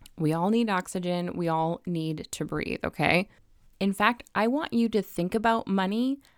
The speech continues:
just like you think about oxygen. Okay, when you think about breathing, when you think about taking in a breath, and how effortless that that really should be. It should be a very unconscious thing that you do. You know, it's just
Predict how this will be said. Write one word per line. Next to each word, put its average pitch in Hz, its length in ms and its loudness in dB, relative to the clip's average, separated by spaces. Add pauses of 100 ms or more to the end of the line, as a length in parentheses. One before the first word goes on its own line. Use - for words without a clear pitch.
(220)
just 196 420 -2 (120)
like 185 280 0
you 190 120 -2
think 165 260 -4
about 156 380 0
oxygen. - 640 -4 (960)
Okay, 165 320 2
when 175 220 -2
you 196 160 -2
think 220 200 -4
about 190 300 -2
breathing, 170 520 -2
when 175 120 -2
you 190 100 -4
think 208 200 -8
about 185 240 -4
taking 185 480 -6
in 175 80 -2
a 165 60 -4
breath, - 380 -4 (300)
and 175 140 2
how 196 420 0
effortless 165 680 -2
that 170 200 -8
that 262 240 -2
really 247 240 0
should 202 300 -4
be. - 140 -2
It - 100 -4
should 226 200 -4
be 214 220 -4 (340)
a 180 60 -2
very 185 400 -2 (140)
unconscious 165 1080 -2 (420)
thing 180 200 0
that 185 140 0
you 196 120 0
do. 240 280 2 (200)
You 190 140 -2
know, 175 180 2
it's 202 120 -2
just 196 220 -2